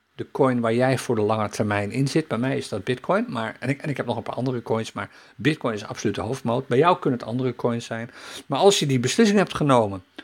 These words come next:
op basis van een goede fundamentele analyse, dus goed onderzoek hebt gedaan, dan weet je dat je dat nieuws kunt negeren. Het gaat letterlijk nergens over. Dus dat is reden drie.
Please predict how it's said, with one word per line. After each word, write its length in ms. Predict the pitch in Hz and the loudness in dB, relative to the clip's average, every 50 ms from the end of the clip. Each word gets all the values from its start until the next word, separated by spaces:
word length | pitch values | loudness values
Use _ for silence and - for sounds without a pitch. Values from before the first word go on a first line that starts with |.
| - - | -18 -12
op 160 | - 123 120 123 | -8 -6 -2 2
basis 400 | 143 143 143 143 - 131 - - | 4 4 4 4 2 -2 -4 -2
van 120 | - 117 | 0 0
een 100 | 117 110 | 0 0
goede 400 | - - - - 214 180 139 127 | -2 -4 0 2 4 4 4 4
fundamentele 800 | - - - 175 185 175 151 127 120 113 - - 139 139 131 117 | 2 0 -4 -2 -2 0 0 0 0 0 2 4 4 4 4 2
analyse, 460 | 110 110 110 107 107 110 117 135 131 | 0 -2 -2 -2 -2 -2 -2 -4 -4
dus 140 | - 117 - | -6 -6 -6
goed 340 | - - - - 233 220 - | -6 -4 2 2 2 2 2
onderzoek 440 | - 190 196 185 160 139 156 - - | 0 0 2 2 2 2 0 -2 -4
hebt 140 | 139 135 | -6 -6
gedaan, 380 | - - 127 123 117 117 113 107 _ _ _ _ _ _ _ _ _ | -6 -6 -4 -2 -2 -2 -4 -8 _ _ _ _ _ _ _ _ _
dan 140 | - 120 110 | -8 -4 0
weet 200 | 123 139 - - | 0 0 0 0
je 60 | 147 | 0
dat 160 | 131 113 - | 0 0 0
je 60 | - | 0
dat 100 | 113 107 | -4 -2
nieuws 200 | 113 117 104 101 | 0 0 0 0
kunt 160 | - - 101 | 0 -2 -2
negeren. 420 | 98 98 - - 101 98 92 92 92 98 | -2 -2 -4 -4 -4 -4 -4 -6 -8 -10
Het 260 | - 127 135 139 - | -8 -6 -6 -6 -6
gaat 420 | 139 - 208 214 185 127 117 - _ _ | -4 -2 0 0 0 -2 -4 -8 _ _
letterlijk 440 | - 127 123 120 - 127 101 98 _ _ _ - | -4 -2 -2 -2 -2 -6 -8 -8 _ _ _ -6
nergens 540 | - 120 120 123 110 101 95 - 104 98 101 | -2 0 0 0 0 -2 -6 -6 -6 -6 -6
over. 260 | 78 - - - - _ _ - - - - - - - - - - - - _ _ _ | -6 -8 -10 -16 -20 _ _ -20 -20 -20 -20 -20 -20 -20 -20 -20 -20 -20 -20 _ _ _
Dus 80 | _ - | _ 2
dat 120 | 147 147 | 4 4
is 60 | 131 | 6
reden 260 | 139 180 190 185 180 | 8 8 8 8 8
drie. 320 | 170 202 202 202 147 - | 8 8 10 10 8 8